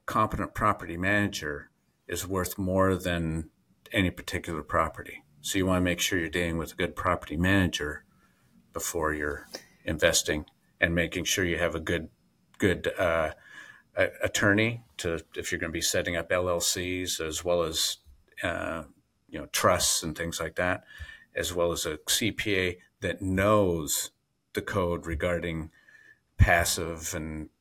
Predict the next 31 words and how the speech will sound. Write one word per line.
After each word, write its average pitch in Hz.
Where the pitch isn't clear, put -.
and, 80
uh, 76
you -
know, -
the 92
high 92
level, 85
uh, -
not 92
just, -
you 101
know, 87
your, 98
your 95
C 147
P 127
A 95
should 90
own 92
real 90
estate 85
themselves 78
and 80
know 85
all 85
the 92
ins 92
and 85
outs 82
of -
the 98